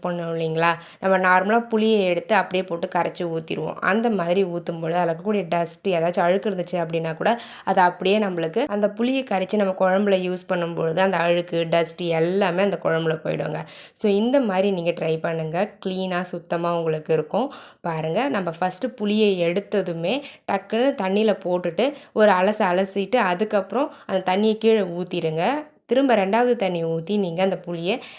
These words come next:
கரைச்சி யூஸ் பண்ணீங்க அப்படின்னா சின்னதா ஒரு டஸ்ட் கூட இருக்காது. அதே மாதிரி அந்த புளிக்கு மேல ஒட்டி இருந்த அந்த ஓடுகளும் ரிமூவ் ஆயிடுங்க. தேவைப்படுறவங்க ட்ரை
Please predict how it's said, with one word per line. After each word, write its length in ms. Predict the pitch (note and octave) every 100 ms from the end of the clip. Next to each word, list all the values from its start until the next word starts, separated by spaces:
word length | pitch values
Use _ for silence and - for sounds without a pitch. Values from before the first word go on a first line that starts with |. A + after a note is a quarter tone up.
| - F3+
கரைச்சி 320 | F3+ F#3 G#3 F3+
யூஸ் 240 | F3+ -
பண்ணீங்க 300 | E3+ D#3+ E3 E3+
அப்படின்னா 340 | E3 D#3+ E3 C4+ D4 - - -
சின்னதா 320 | B3+ B3 A#3 A#3+
ஒரு 80 | G3+ F3
டஸ்ட் 320 | E3+ - F#3+ F3+
கூட 100 | F3+
இருக்காது. 500 | F3 E3+ E3 D#3+ G3 C#4 - _ G3+
அதே 140 | G3 A#3+
மாதிரி 160 | A#3 A3
அந்த 100 | G3+ G#3+
புளிக்கு 300 | A#3 B3 A3+ G3
மேல 160 | F3+ G3+ F#3
ஒட்டி 200 | F3 - G3+
இருந்த 180 | E3+ F3+
அந்த 120 | F3+ E3+
ஓடுகளும் 580 | F3 G#3 G3 E3+ E3+ B3 A#3+ F3
ரிமூவ் 340 | E3+ E3+ E3
ஆயிடுங்க. 380 | E3 D#3+ D#3 A3+ A#3+
தேவைப்படுறவங்க 640 | F3+ F3 F3 E3 E3 G3+
ட்ரை 140 | F#3+